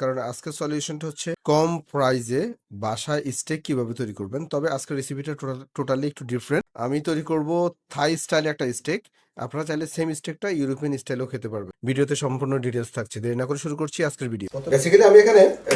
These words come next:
শিরোর স্টেক নিয়েছি দুই পিস। আমি এখানে শুধু মরিচ ইউজ করব, কালো গোলমরিচ। আপনারা চাইলে সাদা গোলমরিচও দিতে পারেন। আমি কালো গোলমরিচ একটু বেশি দিয়েছি। কালো গোলমরিচের সাথে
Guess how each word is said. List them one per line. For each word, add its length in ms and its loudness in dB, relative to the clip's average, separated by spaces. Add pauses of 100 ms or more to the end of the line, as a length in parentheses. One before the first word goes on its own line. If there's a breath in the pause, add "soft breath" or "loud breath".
(100)
শিরোর 320 10 (120)
স্টেক 200 2
নিয়েছি 260 0
দুই 140 -2
পিস। 160 -2 (220)
আমি 160 -4
এখানে 220 -4
শুধু 160 0 (320)
মরিচ 280 6
ইউজ 200 0
করব, 140 -2 (140)
কালো 200 6
গোলমরিচ। 360 -2 (1800)
আপনারা 220 0
চাইলে 180 4
সাদা 200 8
গোলমরিচও 440 2
দিতে 180 -4
পারেন। 160 0 (460)
আমি 140 -2 (140)
কালো 220 4
গোলমরিচ 320 0
একটু 100 -8 (100)
বেশি 220 -6
দিয়েছি। 280 -6 (3500)
কালো 180 6
গোলমরিচের 420 2
সাথে 160 0